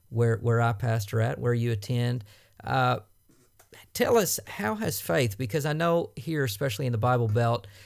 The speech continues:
sometimes I think we have a, a misperception, or at least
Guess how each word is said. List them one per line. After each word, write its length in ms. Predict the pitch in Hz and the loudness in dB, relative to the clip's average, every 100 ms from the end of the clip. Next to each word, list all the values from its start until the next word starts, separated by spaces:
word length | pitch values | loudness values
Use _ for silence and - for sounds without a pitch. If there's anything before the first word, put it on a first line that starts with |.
| - - | -20 -10
sometimes 500 | - 156 156 147 135 | -2 0 2 0 0
I 80 | 127 | -2
think 240 | 135 104 | -2 -2
we 120 | 135 | 0
have 200 | 123 120 | 0 0
a, 220 | 117 110 - | 0 0 -2
a 180 | 117 104 - - | -4 -4 -6 -10
misperception, 920 | 120 135 110 - 110 - 120 101 110 110 | -4 -2 -2 -2 -4 0 -2 -2 -4 0
or 180 | 127 127 | 2 2
at 160 | 104 | 0
least 300 | 139 131 - | -2 -2 -6